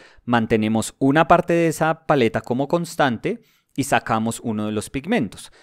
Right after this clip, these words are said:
Entonces, ¿qué zona de la paleta fue la que mantuvimos? Pues la de blanco de titanio, rojo cadmio y negro marfil.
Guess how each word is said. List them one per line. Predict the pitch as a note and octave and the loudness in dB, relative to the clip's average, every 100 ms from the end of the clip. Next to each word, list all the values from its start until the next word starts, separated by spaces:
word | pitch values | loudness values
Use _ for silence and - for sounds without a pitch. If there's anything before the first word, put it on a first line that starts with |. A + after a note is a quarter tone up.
| _ _ | _ _
Entonces, | A2 G#2 G2+ F#2 F#2 - _ | -10 -6 -6 -6 -12 -16 _
¿qué | - C3+ D3+ | 2 6 6
zona | D3 D#3+ D#3 D#3 | 4 2 2 2
de | D#3+ | 2
la | D3+ | 2
paleta | A#2+ G#2+ A#2 | 2 0 -2
fue | C3 | -2
la | B2+ | -2
que | C#3 | -2
mantuvimos? | B2+ A#2 G2+ A#2 F#3 B3+ - _ _ _ | -4 -4 -2 -2 -2 -6 -12 _ _ _
Pues | - A2 | -2 0
la | A2+ G#2+ | 2 2
de | G#2+ | 2
blanco | - A2 G#2+ G2+ | 0 0 0 2
de | B2+ | -2
titanio, | D3 E3 E3+ B2 B2+ D3+ _ | -2 0 2 4 0 -2 _
rojo | G#2+ G2 A#2 | -2 0 0
cadmio | - B2 G#2 A2 D3 - _ _ _ - | 4 4 2 -2 -6 -8 _ _ _ -2
y | |
negro | A#2+ A2 G2 G#2 | 0 0 0 0
marfil. | G#2+ G#2 A3+ D#3+ | -2 -2 -4 -4